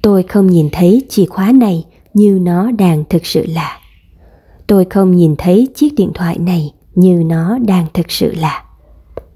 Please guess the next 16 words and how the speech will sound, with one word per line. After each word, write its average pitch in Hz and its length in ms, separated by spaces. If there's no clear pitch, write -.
Hãy 196 140
bắt 240 260
đầu 175 320
với 214 80
những 185 200
thứ 220 400
gần 165 300
bạn 160 220
và 165 120
sau 185 200
đó 175 320
hãy 175 160
mở 160 320
rộng 175 320
phạm - 320
vi. 214 180